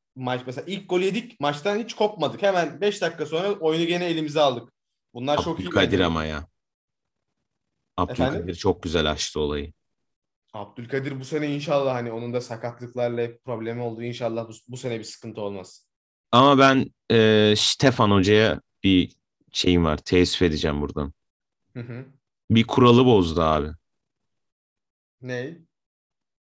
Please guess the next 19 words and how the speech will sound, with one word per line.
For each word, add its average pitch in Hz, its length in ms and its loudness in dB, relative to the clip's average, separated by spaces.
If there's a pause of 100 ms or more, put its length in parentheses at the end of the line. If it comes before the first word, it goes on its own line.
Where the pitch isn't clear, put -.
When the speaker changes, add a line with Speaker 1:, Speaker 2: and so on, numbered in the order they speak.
(180)
Speaker 2:
Goat'ları 101 540 4
oyuna 95 240 4
almak 92 380 2
yoktu. 85 440 -2 (600)
Speaker 1:
Kenan 107 340 -12
Karaman 113 460 -4
değil 107 120 -10
mi? 101 100 -12 (160)
Speaker 2:
Evet. 80 320 0 (1300)
Yani 98 200 4
gerçek 95 500 2
bir 104 80 2
goat 101 520 6 (1400)
o - 100 2
Speaker 1:
Ama 107 100 6
Speaker 2:
maçta 113 340 4
Speaker 1:
kural- 131 60 6
Speaker 2:
oyuna 143 220 10
girmemeliydi. 95 840 6